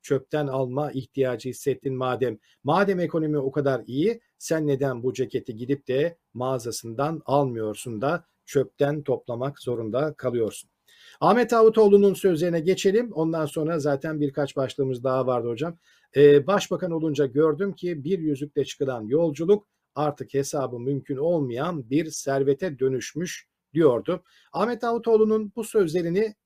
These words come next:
video olarak şöyle bir, e, hep, hep birlikte izleyelim.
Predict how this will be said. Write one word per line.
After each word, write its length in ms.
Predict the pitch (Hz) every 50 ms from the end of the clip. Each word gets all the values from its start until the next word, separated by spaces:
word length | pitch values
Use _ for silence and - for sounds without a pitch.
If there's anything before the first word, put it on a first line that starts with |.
| _
video 380 | 151 139 147 208 214 233 247 226
olarak 360 | 196 175 165 160 151 143 -
şöyle 300 | - - 220 208 175 156
bir, 260 | 151 156 147 - - _ _ _ _ _ _ _
e, 80 | - 139 147 147 147 147 147 143 143 143 139 139 156
hep, 220 | 175 170 _ -
hep 180 | 147 175 170 -
birlikte 280 | 165 156 143 - 135
izleyelim. 520 | 151 190 180 165 196 185 180 220 233 220